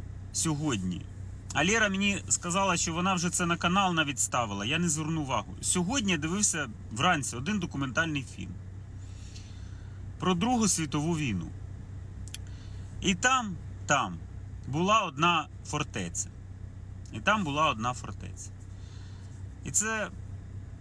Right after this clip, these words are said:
я не буду далі продовжувати,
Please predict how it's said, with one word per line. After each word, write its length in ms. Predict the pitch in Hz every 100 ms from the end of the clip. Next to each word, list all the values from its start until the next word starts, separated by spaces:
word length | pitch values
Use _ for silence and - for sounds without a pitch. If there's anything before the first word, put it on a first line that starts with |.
| - - - - - - -
я 140 | 180
не 100 | 220
буду 220 | 214 214 180
далі 220 | 175 160
продовжувати, 800 | 165 170 240 220 131 101 87